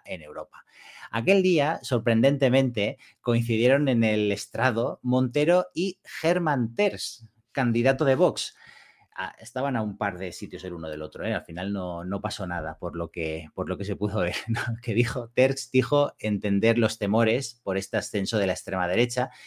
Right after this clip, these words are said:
y los vio como una oportunidad para enmendar, según él, lo que consideró la ruta del fracaso,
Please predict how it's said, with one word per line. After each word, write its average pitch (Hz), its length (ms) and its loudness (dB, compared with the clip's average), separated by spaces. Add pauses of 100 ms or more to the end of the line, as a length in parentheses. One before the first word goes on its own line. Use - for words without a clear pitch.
(100)
y 135 100 -2
los 127 200 4
vio 151 180 6
como 131 180 2
una 147 140 6
oportunidad 117 920 2 (440)
para 113 180 6
enmendar, 113 720 4 (280)
según 98 340 -4
él, 110 200 -4 (280)
lo 127 180 6
que 165 300 2
consideró 117 680 2
la 139 320 2
ruta 143 540 2
del 120 140 2
fracaso, 98 640 -6